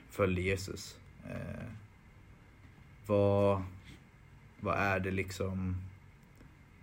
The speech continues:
vad är det vi lämnar och vad är det vi följer och vad, vad är det då liksom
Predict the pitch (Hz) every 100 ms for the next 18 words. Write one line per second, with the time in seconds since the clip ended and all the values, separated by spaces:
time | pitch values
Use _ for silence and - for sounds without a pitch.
0 | - - - - - - 107 110 104 104
1 | 107 110 98 90 87 92 92 92 92 92
2 | 92 92 92 90 120 - 98 95 92 -
3 | 92 98 101 95 90 - - - - -
4 | - - - - - - 92 92 98 117
5 | 101 85 92 - 92 - -